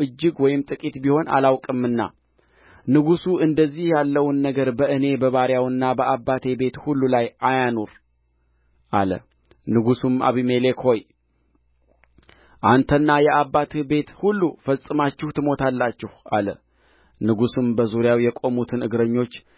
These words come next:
«የእግዚአብሔር ካህናት እጅ ከዳዊት ጋር ነውና፣ ኵብለላውንም ሲያውቁ በጆሮዬ አልገለጡምና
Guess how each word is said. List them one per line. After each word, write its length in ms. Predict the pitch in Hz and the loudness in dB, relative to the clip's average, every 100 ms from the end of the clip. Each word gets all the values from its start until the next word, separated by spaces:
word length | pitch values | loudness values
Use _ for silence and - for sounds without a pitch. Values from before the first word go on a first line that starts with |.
| _ _ - | _ _ 0
«የእግዚአብሔር 680 | 127 131 120 160 156 160 156 | 2 2 2 2 4 0 -2
ካህናት 520 | 160 156 160 156 - _ _ _ _ - | -4 -2 -2 -4 -6 _ _ _ _ 0
እጅ 240 | 143 135 151 | 0 0 -4
ከዳዊት 480 | - 151 151 151 139 | 0 0 2 0 -2
ጋር 200 | - 143 139 | 0 0 0
ነውና፣ 320 | 143 139 123 101 _ _ _ _ - | -2 -2 -2 -6 _ _ _ _ 0
ኵብለላውንም 720 | 120 123 147 151 151 156 156 | 2 4 6 6 4 2 -2
ሲያውቁ 400 | 143 160 151 151 165 | 0 2 4 2 -2
በጆሮዬ 440 | 156 143 156 151 156 | -2 0 2 2 2
አልገለጡምና 800 | 147 139 147 147 143 147 143 139 | 0 0 0 0 -2 -4 -2 -2